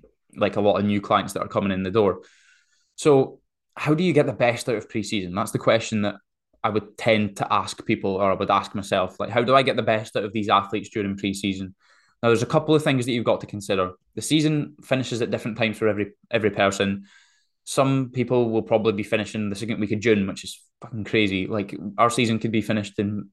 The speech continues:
in three weeks. But some people are gonna be going straight all the way through to June, which is, um,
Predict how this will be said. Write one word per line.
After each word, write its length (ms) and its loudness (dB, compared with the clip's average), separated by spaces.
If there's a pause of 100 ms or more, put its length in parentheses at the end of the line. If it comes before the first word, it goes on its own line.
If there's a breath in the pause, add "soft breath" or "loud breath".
in 140 -4
three 220 2
weeks. 320 0 (1120)
But 100 0
some 160 2
people 260 0
are 80 0
gonna 140 2
be 120 -2
going 180 -2
straight 440 -2
all 140 6
the 80 0
way 140 2
through 220 -6
to 80 -10
June, 340 -2 (380 loud breath)
which 180 -8
is, 160 0
um, 360 0